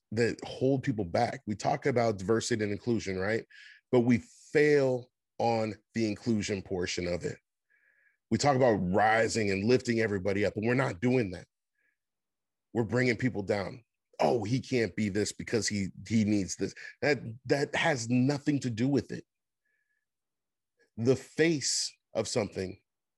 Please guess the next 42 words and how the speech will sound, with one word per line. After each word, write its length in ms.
doesn't 240
have 220
to 100
have 460
words. 400
It 60
doesn't 220
have 220
to 60
have 120
a 40
voice. 360
And 80
who 180
cares 520
if 220
he 120
needs 260
an 80
interpreter? 640
You 120
know, 120
I, 240
I 20
put 200
out 160
a 40
tweet 220
and 80
I 60
said, 320
you 140
know, 260
if 180
they 140
said 180
that 80
Stephen 320
A 140
couldn't 280
be 140
the, 300